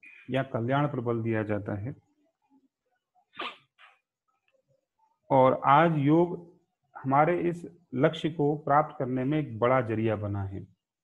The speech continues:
कि सब सुखी रहें, सब निरोगी रहें। आदर्श तो हमने दिखा दिया, लेकिन आज योग ने इसे सिद्ध भी कर दिया कि भारत केवल दर्शन नहीं देता, भारत ने उसके लिए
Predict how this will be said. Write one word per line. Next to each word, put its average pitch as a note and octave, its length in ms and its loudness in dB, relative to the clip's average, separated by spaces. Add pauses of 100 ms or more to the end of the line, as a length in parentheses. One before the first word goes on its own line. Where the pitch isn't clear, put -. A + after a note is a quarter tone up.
(760)
कि B2 80 -4
सब C3+ 220 -2
सुखी D#3 320 0
रहें, C#3 340 -4 (120)
सब - 220 -8
निरोगी C3 440 0
रहें। C3+ 380 -6 (1000)
आदर्श C3+ 260 4
तो D#3+ 140 -2
हमने D#3+ 120 4
दिखा E3 300 2
दिया, D#3+ 260 0 (260)
लेकिन D3 280 -2
आज D#3 420 4
योग D#3 380 4
ने D3 360 -2 (920)
इसे E3 200 0
सिद्ध F#3 280 2
भी F#3 180 2
कर C#3+ 160 0
दिया D3 180 0
कि D3+ 120 -2
भारत C#3 400 -2
केवल D3+ 220 -2
दर्शन C3 340 0
नहीं D3 220 0
देता, C3+ 280 -6
भारत B2+ 340 -4
ने C#3 60 -6
उसके C3 220 -8
लिए D#3 320 -4